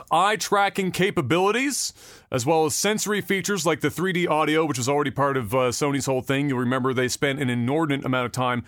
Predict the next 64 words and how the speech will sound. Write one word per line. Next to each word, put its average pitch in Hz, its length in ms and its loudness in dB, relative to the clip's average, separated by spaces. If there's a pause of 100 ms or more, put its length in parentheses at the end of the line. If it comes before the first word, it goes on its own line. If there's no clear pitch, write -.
(280)
discussing 139 540 0
the 123 120 0
three 139 240 -2
D 143 140 0
audio 139 320 0
chip 156 400 -2
that 143 120 0
was 113 160 -2
in 127 140 0
the 120 80 -2
P 120 180 -2
S 104 180 -2
five. 139 440 -2 (380)
Uh, 117 160 0
so 113 120 -4
that's 123 200 0
gonna 127 180 -2
get, 117 420 -2
uh, 123 200 0
expanded 127 420 -2
into 113 160 0
this 101 160 -4
headset, 127 400 -2 (320)
as 117 100 -4
well 170 140 2
as 151 80 0
vibration 147 580 0
motors. 190 300 0
The 160 80 0
way 185 140 2
that 202 80 -4
they 170 80 0
described 143 520 0
it 208 120 0
is, 135 160 -2
I 143 80 -2
don't 160 120 0
know 165 100 2
if 156 100 -6
it's 123 80 -8
part 156 200 -2
of 135 40 -4
the 139 80 -4
controllers 147 480 0
and 147 280 -2
the 208 60 -2
headset, 196 460 -2 (320)
but 135 100 -2
it 120 80 -6
sounded 208 300 -2
like 165 80 -4
it 165 60 2
was 127 100 -4
also 160 340 0
part 151 160 -2
of 139 60 -2
the 127 100 0
headset. 120 420 -2
So, 120 200 -2
like, 120 240 0
haptic 143 400 -2
feedback 127 540 -2
type 127 220 -2
stuff. 120 320 0